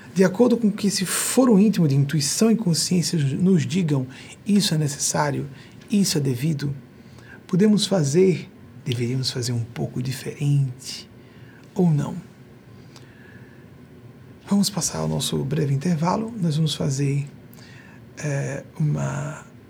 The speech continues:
um intervalo de sete minutos aproximados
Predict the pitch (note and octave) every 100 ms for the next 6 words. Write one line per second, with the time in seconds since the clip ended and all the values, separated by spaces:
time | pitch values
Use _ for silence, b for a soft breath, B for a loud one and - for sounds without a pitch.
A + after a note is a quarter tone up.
0 | - - - - - - - D3+ C#3+ D3
1 | C3+ C3 B2+ C3+ C3+ - D3+ D#3+ D3 C#3+
2 | C#3 D3 D#3+ C#3+ F3+ D#3 F3 F3 -